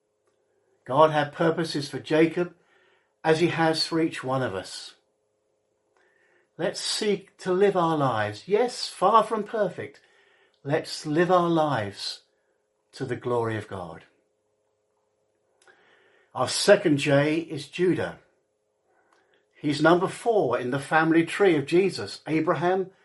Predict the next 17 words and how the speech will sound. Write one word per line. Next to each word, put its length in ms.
Isaac, 640
Jacob, 680
the 100
father 420
of 80
Judah 480
and 180
his 160
brothers, 540
and 280
Judah, 580
the 80
father 520
of 180
Perez 760
and 200
Zerah. 500